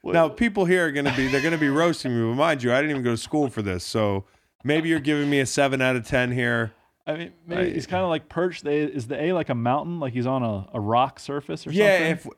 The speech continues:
Speaker 2: if, here, I couldn't do it artistically, but, uh, for people who are listening,
Speaker 1: It's a
Speaker 2: not
Speaker 1: good ram.
Speaker 2: Yeah, for people who are, you, well, yeah, that wasn't a bad ram. For people who are listening, not seeing this,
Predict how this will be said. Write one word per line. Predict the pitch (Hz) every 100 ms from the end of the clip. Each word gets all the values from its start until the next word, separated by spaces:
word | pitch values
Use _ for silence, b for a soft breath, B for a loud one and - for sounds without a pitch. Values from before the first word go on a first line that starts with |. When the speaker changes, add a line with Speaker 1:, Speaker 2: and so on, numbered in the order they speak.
| _
Speaker 2:
if, | 127
here, | 202 90
I | 143
couldn't | - 202 175
do | 143
it | 156
artistically, | 131 120 156 - 139 160
but, | 139 131 117 _ _ _ _ _ _ _
uh, | 123 117
for | - 156
people | 202 196
who | 190
are | 143
listening, | 123 123 - 113 104
Speaker 1:
It's | 101
a |
Speaker 2:
not | 104 101
Speaker 1:
good | 202
ram. | 117 151 110 127
Speaker 2:
Yeah, | 151 147
for | 107 147
people | 143 180 165
who |
are, | 160
you, | 117 117
well, | 113 107 98 107
yeah, | 107 95
that | 120 147
wasn't | 123 107
a | 95
bad | 92 90
ram. | 92 104 90 b b b b _
For | 120
people | 127 175 185
who | 180
are | 147
listening, | 120 127 123 117 101 92 87 95
not | 101 113 -
seeing | - - 110 95 90
this, | 87 87 - -